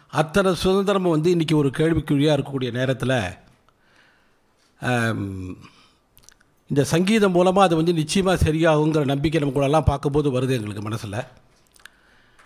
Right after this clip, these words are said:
நான் வேற எங்கேயுமே ஒத்துக்கல எந்த கச்சேரியும்.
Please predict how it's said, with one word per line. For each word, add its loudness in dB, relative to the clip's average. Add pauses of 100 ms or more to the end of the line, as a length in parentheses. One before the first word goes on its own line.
(2250)
நான் 2
வேற 2
எங்கேயுமே 2
ஒத்துக்கல 0
எந்த 0
கச்சேரியும். 0